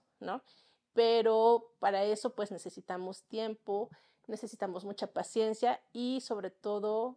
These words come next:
mucho amor por lo que estamos haciendo. Bueno, para mí la fotografía es documentar, eh, muchos, eh, lugares, procesos históricos,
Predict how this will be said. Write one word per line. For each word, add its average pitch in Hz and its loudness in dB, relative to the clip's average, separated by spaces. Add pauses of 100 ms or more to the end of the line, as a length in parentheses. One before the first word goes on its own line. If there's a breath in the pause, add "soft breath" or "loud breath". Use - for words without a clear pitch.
(160)
mucho 247 -2
amor 214 -4
por 208 -10
lo 175 -6
que - -12
estamos 175 -16
haciendo. - -20 (520)
Bueno, 202 -2
para 214 0
mí 247 2
la 285 0
fotografía 240 2 (380 soft breath)
es 226 2
documentar, 220 0 (160)
eh, 196 0
muchos, 226 0
eh, 190 -4 (500)
lugares, 233 2 (100)
procesos 220 -2
históricos, 226 -2